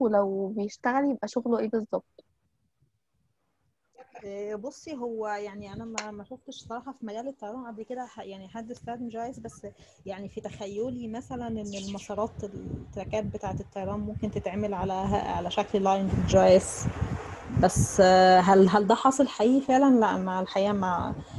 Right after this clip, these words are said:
Speaker 2: يعني ما عنديش فكره هل، هل فعلًا اي مجال الطيران بيتعامل بال-، بالجي اي اس ولا لا. بس
Speaker 1: أنا
Speaker 2: ده
Speaker 1: قبل كده كان في حد كان رايح، اصل في، في ال-، في المطار، آم،
Speaker 2: مم.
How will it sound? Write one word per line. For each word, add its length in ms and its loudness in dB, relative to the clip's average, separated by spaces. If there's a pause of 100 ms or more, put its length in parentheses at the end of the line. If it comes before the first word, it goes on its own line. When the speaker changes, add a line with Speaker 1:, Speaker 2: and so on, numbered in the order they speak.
(120)
Speaker 2:
يعني 200 0
ما 100 0
عنديش 540 2
فكره 260 4
هل، 340 6
هل 200 2
فعلًا 380 4
اي 140 6
مجال 240 6
الطيران 460 2
بيتعامل 420 2
بال-، 360 -4
بالجي 220 -2
اي 100 0
اس 140 -6
ولا 120 -2
لا. 120 -2 (1300)
بس 80 6
Speaker 1:
أنا 100 4
Speaker 2:
ده 140 4 (180)
Speaker 1:
قبل 220 4
كده 160 4
كان 180 2
في 160 2
حد 640 2
كان 240 0
رايح، 540 -2 (100)
اصل 280 -2
في، 360 0
في 60 2
ال-، 400 2
في 60 -12
المطار، 480 0 (280)
آم، 400 0
Speaker 2:
مم. 240 -6